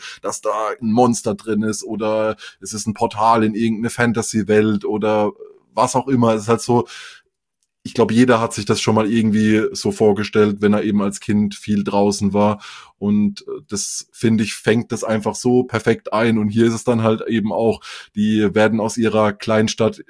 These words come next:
oder Vorstadt-Idylle rausgerissen und werden auf einmal ins Star Wars-Universum geschleudert. Also da befinden sie sich ja die ganze Zeit schon, aber irgendwie wissen sie halt nichts von der Außenwelt und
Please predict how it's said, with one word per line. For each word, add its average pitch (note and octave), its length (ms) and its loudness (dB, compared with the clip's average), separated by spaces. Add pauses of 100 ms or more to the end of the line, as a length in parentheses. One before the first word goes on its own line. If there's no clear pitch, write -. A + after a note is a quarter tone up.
oder F#2 180 -4
Vorstadt-Idylle A2 1040 2
rausgerissen G#2+ 840 0 (300)
und G#2 220 -2
werden A2 240 4
auf - 220 -4
einmal A2+ 360 2
ins A#2+ 340 0
Star A#2 280 2
Wars-Universum G#2+ 920 0
geschleudert. A2 600 4
Also G2+ 280 0
da G2+ 200 0
befinden A#2+ 380 0
sie A2 140 -6
sich A2 200 -6
ja A2 280 6 (240)
die G#2+ 80 -6
ganze G#2+ 320 0
Zeit B2 280 4
schon, A2+ 280 2
aber G#2+ 220 -4
irgendwie A2 440 0
wissen B2+ 220 2
sie G#2+ 200 -4
halt G#2+ 340 2 (340)
nichts C3 360 0
von A2+ 180 0
der A2 120 4
Außenwelt A#2 720 2
und G#2+ 160 -8